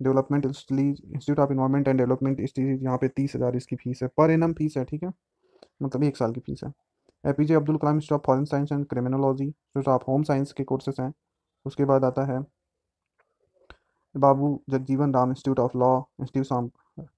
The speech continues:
Rehabilitation Science, Institute of Fine Arts, मतलब इसमें आर्ट्स वगैरह के कोर्स, पेंटिंग, ड्राइंग, ये सब के कोर्स हैं।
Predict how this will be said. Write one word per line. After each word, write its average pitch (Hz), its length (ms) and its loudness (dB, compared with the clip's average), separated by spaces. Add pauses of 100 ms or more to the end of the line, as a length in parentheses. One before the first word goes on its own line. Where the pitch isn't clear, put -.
(540)
Rehabilitation 139 1300 0
Science, 131 480 -4 (260)
Institute 147 240 -2
of 123 140 2 (100)
Fine 143 160 2
Arts, 135 200 0 (600)
मतलब 139 160 2
इसमें 143 260 0
आर्ट्स 135 320 2
वगैरह 120 240 0
के 131 100 -8
कोर्स, 120 200 -2
पेंटिंग, 135 340 0
ड्राइंग, 123 240 0
ये 117 80 -4
सब 110 120 -6
के - 120 -10
कोर्स 113 240 -4
हैं। 139 100 -8